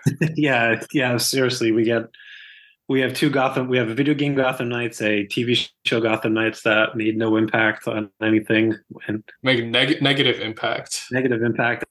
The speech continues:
Speaker 1: And the only animated Batman we have to look forward to is Merry Little Batman on December eighth. So we'll all be, we'll get our hot chocolate and our Christmas pajamas on, and we can all watch that.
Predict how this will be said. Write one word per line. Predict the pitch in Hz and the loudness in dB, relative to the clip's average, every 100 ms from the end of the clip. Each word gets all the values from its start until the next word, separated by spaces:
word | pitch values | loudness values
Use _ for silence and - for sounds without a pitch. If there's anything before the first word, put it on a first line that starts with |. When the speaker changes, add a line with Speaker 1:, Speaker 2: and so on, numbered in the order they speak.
| - | -4
Speaker 1:
And | 117 | 0
the | 120 | 2
only | 127 135 123 131 | 2 0 0 0
animated | 131 127 131 117 | 0 0 0 0
Batman | 120 120 117 117 | 0 0 0 0
we | 110 | 0
have | 110 | 0
to | 113 | -4
look | 107 | -4
forward | 123 113 113 | -2 -2 0
to | 120 113 | -2 0
is | 107 - - | -2 -6 -8
Merry | 117 123 120 | -2 0 2
Little | 120 113 | 2 2
Batman | 107 104 101 104 | 0 -2 -2 -4
on | 104 101 | -4 -4
December | 101 113 107 104 | -4 -2 0 2
eighth. | 101 95 | 0 -2
So | - 104 104 104 - - - - - _ _ - | -4 -2 -2 -2 -16 -20 -20 -20 -20 _ _ 0
we'll | 123 | 2
all | 123 | 4
be, | 120 123 120 - - _ _ _ _ _ _ _ _ _ - | 4 2 0 -6 -14 _ _ _ _ _ _ _ _ _ -6
we'll | 156 | -2
get | 139 131 | 0 0
our | 123 | 0
hot | 127 120 | 0 0
chocolate | 127 127 127 113 | -2 0 0 0
and | 113 | 0
our | 113 107 | 0 0
Christmas | 127 - 110 | -4 -2 -4
pajamas | 113 107 110 101 | -2 0 0 0
on, | 104 104 | 0 0
and | 101 | -2
we | |
can | 98 98 | -2 -2
all | 98 | -2
watch | - - | -4 -2
that. | 117 | -4